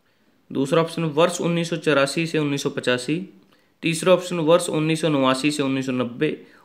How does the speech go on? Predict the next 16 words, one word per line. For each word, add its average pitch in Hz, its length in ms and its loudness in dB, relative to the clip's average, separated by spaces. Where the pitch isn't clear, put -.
और 135 140 -2
चौथा 147 340 2
ऑप्शन 160 320 -2
वर्ष 165 400 4
उन्नीस 151 280 2
सौ 147 60 -2
इक्यानवे 131 480 -2
से 160 240 -4
बानवे। 113 360 -2
तो 123 60 -10
इस 120 100 -12
प्रश्न 185 360 -4
का 175 160 0
सही 170 320 0
उत्तर 175 240 0
है 156 420 -2